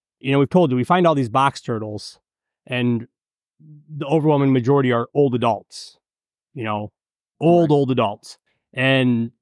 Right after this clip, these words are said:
Speaker 1: Josh would have to tell you some percentage of what we think are young ones, you know, even say twenty and younger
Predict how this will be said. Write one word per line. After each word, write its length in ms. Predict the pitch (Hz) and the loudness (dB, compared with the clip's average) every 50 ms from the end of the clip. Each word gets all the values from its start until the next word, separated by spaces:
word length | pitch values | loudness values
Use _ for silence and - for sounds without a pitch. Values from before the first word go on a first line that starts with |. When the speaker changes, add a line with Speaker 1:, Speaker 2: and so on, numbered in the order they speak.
| _ _ - | _ _ -8
Speaker 1:
Josh 300 | 123 117 143 151 151 - 160 | -2 2 4 4 4 2 2
would 60 | 143 | 0
have 120 | 139 135 - | 0 0 0
to 40 | |
tell 100 | - 147 | 0 0
you 120 | 143 135 123 | 0 0 0
some 160 | - 139 120 | 0 -2 -2
percentage 400 | 135 123 - - 139 135 131 120 | -2 -2 -2 -2 -2 0 0 0
of 60 | 123 | 0
what 100 | 131 127 | 0 0
we 80 | 127 120 | 0 -2
think 240 | - 143 131 113 135 | 0 -2 -2 0 0
are 180 | 127 123 127 127 | 0 0 0 -4
young 280 | 123 123 131 127 131 131 | -4 -2 0 2 2 2
ones, 540 | 127 127 123 123 127 127 117 - - - - | 2 2 2 2 2 0 0 -2 -8 -18 -14
you 120 | - 120 113 | -12 -8 -8
know, 120 | 113 123 | -6 -4
even 220 | 127 147 156 147 | -2 0 0 0
say 160 | - - 156 123 | 0 -2 -4 -4
twenty 400 | - - 170 170 175 175 165 147 | -4 -2 0 2 4 4 4 4
and 100 | 131 127 | 2 2
younger 480 | 131 139 147 147 127 117 101 98 95 | 2 2 2 2 0 0 -2 -4 -6